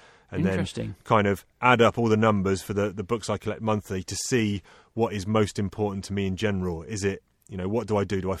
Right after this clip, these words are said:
Speaker 1: follow writers or artists, or do I blindly follow characters no matter who's writing or drawing them? And it
Speaker 2: Well,
Speaker 1: generally
Speaker 2: I feel like, I feel like you're a story guy first and foremost. No?
Speaker 1: Yeah, yeah. I, th-, there always used to be books like, uh, Fantastic Four, Daredevil,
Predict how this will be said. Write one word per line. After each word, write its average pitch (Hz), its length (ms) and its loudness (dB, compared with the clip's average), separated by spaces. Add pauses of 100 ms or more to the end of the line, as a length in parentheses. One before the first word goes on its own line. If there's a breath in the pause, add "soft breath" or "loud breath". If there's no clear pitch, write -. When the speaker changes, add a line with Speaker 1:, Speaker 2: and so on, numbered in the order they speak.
(100)
Speaker 1:
follow 107 220 4
writers 104 400 2
or 98 100 0
artists, 101 460 -2
or 95 140 0
do 92 60 2
I 92 80 2
blindly 98 460 0
follow 92 320 -2
characters 92 480 -6
no 92 60 -4
matter 92 200 -6
who's 92 380 -4 (280 soft breath)
writing 90 360 -4
or 85 80 -4
drawing 85 320 -4
them? 80 180 -10 (760 soft breath)
And 107 100 -6
it 107 160 -6
Speaker 2:
Well, 180 140 10
Speaker 1:
generally 147 200 8
Speaker 2:
I - 20 12
feel 208 80 12
like, 180 240 10
I 185 100 10
feel 262 200 8
like 175 120 8
you're 139 80 8
a 120 40 4
story 185 580 6
guy 107 320 6
first 135 400 0
and 107 100 -6
foremost. 113 800 0 (360 soft breath)
No? 127 160 4
Speaker 1:
Yeah, 107 260 6
yeah. 120 240 4
I, 131 80 4
th-, 139 180 0
there 170 100 4
always 175 220 6
used 175 200 0
to 120 80 -2
be 113 380 2 (140)
books 135 320 2
like, 107 160 -2 (100)
uh, 104 220 -2 (320 soft breath)
Fantastic 110 500 -2
Four, 104 220 0
Daredevil, 98 680 0